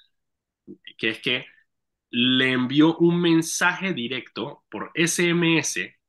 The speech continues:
a los ha-, logró identificar a los hackers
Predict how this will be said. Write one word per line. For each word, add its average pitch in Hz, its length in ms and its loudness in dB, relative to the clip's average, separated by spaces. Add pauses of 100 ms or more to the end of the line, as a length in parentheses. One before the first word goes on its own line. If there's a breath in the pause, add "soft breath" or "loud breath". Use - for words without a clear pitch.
(840)
a 127 120 0
los 120 320 0 (200)
ha-, 147 140 0
logró 135 260 2
identificar 180 380 0
a 160 40 4
los 139 120 0
hackers - 520 -10